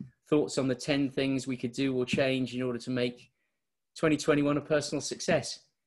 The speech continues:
Can you improve by one percent a day? Do you think you can do that? Um, that's what I'm asking myself. It, it seems really doable.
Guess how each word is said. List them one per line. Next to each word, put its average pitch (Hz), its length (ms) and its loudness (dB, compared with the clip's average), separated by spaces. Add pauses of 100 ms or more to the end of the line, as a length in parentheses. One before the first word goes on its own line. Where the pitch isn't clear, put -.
(380)
Can 139 140 0
you 156 160 2
improve 156 640 2
by 139 140 0
one 156 180 4
percent 151 320 -2
a 143 40 -2
day? 156 260 0
Do - 260 -16
you 117 80 -8
think 151 140 -2
you 135 80 -4
can 123 120 0
do 156 200 -4
that? 202 220 -6 (760)
Um, 117 160 0
that's - 200 -2
what 139 100 2
I'm 135 100 0
asking 139 300 -2
myself. 131 420 -2
It, 123 260 -6
it 135 160 -8
seems 156 380 0
really 160 220 -2
doable. 170 460 0